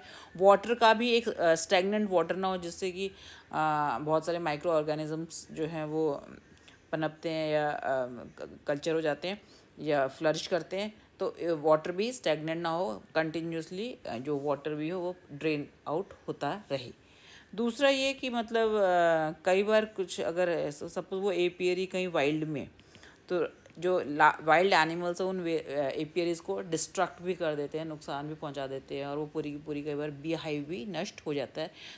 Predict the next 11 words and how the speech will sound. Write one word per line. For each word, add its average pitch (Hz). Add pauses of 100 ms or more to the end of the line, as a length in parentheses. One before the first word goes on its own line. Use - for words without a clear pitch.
तो -
इस 240
तरह 208
के 190
एरिया 156
से, 151 (300)
से 160
भी 180
उसको -
प्रोटेक्ट 190 (400)
करना 165